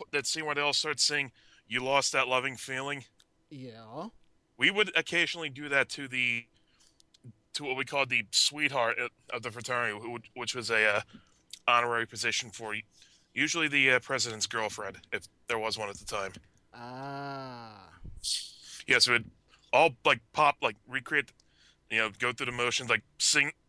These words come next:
Speaker 1: like, sing this, th-, that, uh, the few lines, and then just go right back to what we were doing, like it didn't,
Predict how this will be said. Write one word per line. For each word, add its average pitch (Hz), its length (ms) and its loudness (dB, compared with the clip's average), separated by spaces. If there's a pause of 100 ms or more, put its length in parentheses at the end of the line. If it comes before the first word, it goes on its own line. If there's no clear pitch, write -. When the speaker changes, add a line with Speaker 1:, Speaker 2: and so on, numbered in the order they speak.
(420)
Speaker 1:
like, 117 160 -4
sing 160 280 0
this, 151 200 2 (220)
th-, 127 200 -2
that, 127 200 6
uh, 120 160 6 (1200)
the 117 80 -10
few 131 200 -8
lines, 123 300 4
and 110 100 -6
then 113 100 -2
just 110 180 -4
go 120 140 0
right 117 220 2
back 120 220 4
to - 80 -12
what 120 100 -8
we - 40 -4
were 110 100 -4
doing, 113 200 -8
like 107 160 0
it 104 80 -10
didn't, 113 240 -10